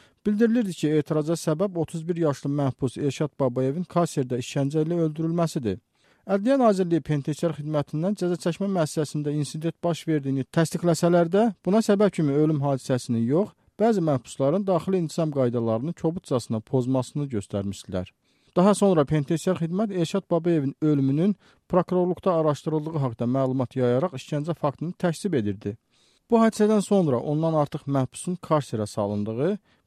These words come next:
bir o qədərinin də Tubzon kimi tanınan Penitensiar Xidmətin Binə qəsəbəsində yerləşən Vərəm dispanserinə köçürüldüyü bildirilirdi. Binə dispanseri məhbuslar arasında işgəncə müəssisəsi adlandırılır. Yaxınları Tubzona köçürülən məhbuslarla görüş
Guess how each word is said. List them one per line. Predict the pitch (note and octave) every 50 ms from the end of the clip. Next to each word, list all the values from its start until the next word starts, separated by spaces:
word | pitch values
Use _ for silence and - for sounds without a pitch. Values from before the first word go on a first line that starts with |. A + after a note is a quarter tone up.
| -
bir | G#3+ A#3
o | G#3+ F#3+
qədərinin | F3+ D#3+ D#3+ D#3+ D3+ C#3+ D3+ D#3 D3
də | B2+ A#2+ -
Tubzon | - D3 C#3+ C#3 D#3+ F3 D#3+
kimi | - - C#3 B2+ A#2
tanınan | - - B2 A#2 A#2+ C3+ D#3 E3+
Penitensiar | - - D#3+ D#3 C#3+ - - D#3 D3 - F3 F3 - -
Xidmətin | C#3+ C#3 C#3 C#3 C3 - - F3 D#3+ -
Binə | E3 E3+ F3 E3
qəsəbəsində | E3 C#3+ - D3+ C3 C3 B2+ - - B2+ B2 B2+ A#2+
yerləşən | B2+ B2+ B2 A#2+ A#2 A#2 A2+ - C#3+ E3 F#3 E3+ _ _ - - _ _ -
Vərəm | D3 E3 F#3 F#3 E3+
dispanserinə | D#3+ C#3+ - - - E3+ E3 - - C#3 A#2 A#2 A#2 A2+ - -
köçürüldüyü | C3 A#2+ - - C3 B2+ B2 C3+ C#3+ D#3+ D3+
bildirilirdi. | C3 A2+ G#2 G2+ G#2 F#2+ G2 G2 G2 F#2 F2+ F#2+ F#2 F2+ _ _ _ _ _ _ _ _ _ _ - -
Binə | E3+ F#3+ G3 F3+
dispanseri | E3+ E3 - - - F3+ F3+ D#3+ - D3+ D#3 F#3
məhbuslar | G3 F#3+ F3 D#3+ - F#3+ - - G3+ G3 F3+ D#3
arasında | D3 C3+ B2+ - - C3+ C#3+ E3+
işgəncə | E3 C#3+ - - - E3 E3 E3+ G3+ F#3+
müəssisəsi | F3+ C#3 A#2 - - A2+ G#2 - -
adlandırılır. | A2 G2+ G#2 G#2 G2+ G2+ F#2+ G2 F#2+ F#2+ F#2+ F#2 - _ _ _ _ _ -
Yaxınları | G#3 A3 - - B3 B3 A#3+ B3+ C4
Tubzona | - A3+ G3+ F#3+ G#3 G#3 G#3+
köçürülən | F#3+ - G3 F3 - F#3+ F3+ F#3+ F#3+ F#3 F#3 F3+
məhbuslarla | E3 - - - F#3+ F#3+ F3+ F3 D#3 -
görüş | E3+ E3 E3 E3+ - -